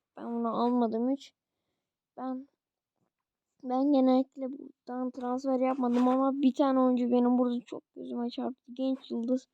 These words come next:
Ronald Palmer. Yani kadronuza koyarsanız gerçekten çok iyi oynar. Baksanıza şu özelliklere. Ben almadım o yüzden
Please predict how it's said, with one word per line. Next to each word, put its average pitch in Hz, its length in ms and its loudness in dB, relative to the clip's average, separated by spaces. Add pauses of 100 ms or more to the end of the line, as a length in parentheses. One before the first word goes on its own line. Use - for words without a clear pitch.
(500)
Ronald 247 580 -2 (140)
Palmer. 247 580 2 (1200)
Yani 240 380 0 (240)
kadronuza 262 600 2
koyarsanız 269 840 -2
gerçekten 262 720 -6 (600)
çok 262 300 -12
iyi 240 120 -4
oynar. 240 640 0
Baksanıza 240 560 -6
şu - 160 -8
özelliklere. 240 720 -8 (3250)
Ben 254 280 6
almadım 269 540 6
o 247 80 2
yüzden 247 340 2